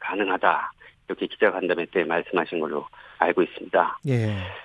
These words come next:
Speaker 1: 근데 정부는 공식 성장률 전망을 일 년에 두 번 하고 있습니다.
Speaker 2: 그렇죠. 예.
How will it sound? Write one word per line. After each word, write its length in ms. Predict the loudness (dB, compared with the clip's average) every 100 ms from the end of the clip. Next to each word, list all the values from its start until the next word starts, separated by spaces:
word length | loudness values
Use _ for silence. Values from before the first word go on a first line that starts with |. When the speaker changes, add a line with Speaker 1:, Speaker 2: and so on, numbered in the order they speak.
| 0
Speaker 1:
근데 200 | 2 4
정부는 840 | 4 2 2 4 4 4 4 2 2
공식 300 | 0 0 0
성장률 400 | 2 4 2 2
전망을 380 | 2 4 4 2
일 140 | 2
년에 300 | 4 4 2 -2 _ _ -2
두 160 | 2 4
번 280 | 4 2 -6
하고 220 | -8 -6
있습니다. 360 | -8 -14 -2 0
Speaker 2:
그렇죠. 460 | 2 0 -4 -4 0
예. 280 | 0 0